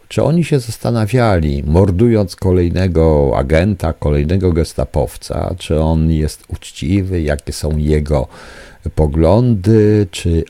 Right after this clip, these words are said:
on jest po prostu, e, musi tu być i to robić? E, nie. Po prostu mordowali okupantów. I to są takie czasy.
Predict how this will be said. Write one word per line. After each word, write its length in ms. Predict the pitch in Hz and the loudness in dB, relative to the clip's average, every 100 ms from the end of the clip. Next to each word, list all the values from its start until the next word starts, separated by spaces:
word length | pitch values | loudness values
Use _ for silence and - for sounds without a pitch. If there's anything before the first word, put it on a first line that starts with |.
| - | 0
on 220 | 90 90 | 2 2
jest 220 | 85 - | 0 -2
po 140 | 87 | -6
prostu, 720 | 80 87 85 - - 80 76 76 - - - - - | -4 -2 -2 -4 -6 -2 0 -2 -8 -20 -20 -20 -4
e, 40 | 85 80 80 80 80 73 78 | 0 2 2 0 0 -2 -4
musi 380 | 85 143 165 156 | 4 4 4 -2
tu 160 | 139 139 | -2 0
być 300 | 127 139 - | 2 0 0
i 100 | 131 | -2
to 180 | 120 120 | 0 2
robić? 840 | 117 110 95 95 - - - - - | 4 2 0 -6 -8 -16 -16 -10 -2
E, 280 | 85 87 87 - - _ | 2 2 0 -6 -20 _
nie. 220 | 127 147 - - - _ _ - _ | 0 0 0 -10 -20 _ _ -20 _
Po 100 | 101 | -2
prostu 560 | 143 156 - - 85 90 - _ _ _ _ _ _ | 0 0 -2 -2 -2 -6 -16 _ _ _ _ _ _
mordowali 540 | 98 110 98 110 110 110 | 0 2 2 2 2 0
okupantów. 720 | 104 107 127 101 - 87 - - _ - - - _ - | -2 -4 -2 -2 -6 -12 -16 -20 _ -20 -20 -20 _ -2
I 300 | 123 113 117 _ | 0 0 -4 _
to 120 | 147 | 0
są 200 | 147 147 | 2 0
takie 280 | 143 131 139 | 0 0 -2
czasy. 420 | - 101 - - | 0 -2 -4 -14